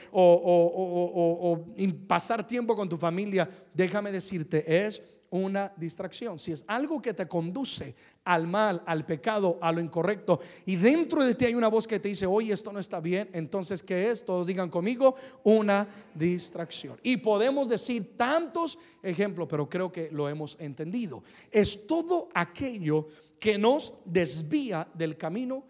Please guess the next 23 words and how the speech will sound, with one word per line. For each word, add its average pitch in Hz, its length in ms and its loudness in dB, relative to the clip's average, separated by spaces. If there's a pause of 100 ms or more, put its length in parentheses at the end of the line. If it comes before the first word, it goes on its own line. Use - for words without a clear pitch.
(140)
que 156 160 -4
Dios, 165 400 -2
del 135 180 -8
plan 214 260 -8
que 202 100 -8
Dios 175 180 -6
tiene 160 280 -4
para 156 560 -6
nuestras 151 400 -8
vidas. 170 360 -8
Y 165 60 -6
esto 180 180 -8
es 226 80 -10
peligroso, 226 680 -8 (360)
porque 185 260 0
los 170 240 0
efectos 254 640 -2
destructivos 214 840 -2 (220)
de 170 120 4
las 160 180 2
distracciones, 180 720 -4
mi 156 80 -2
hermano, 180 400 0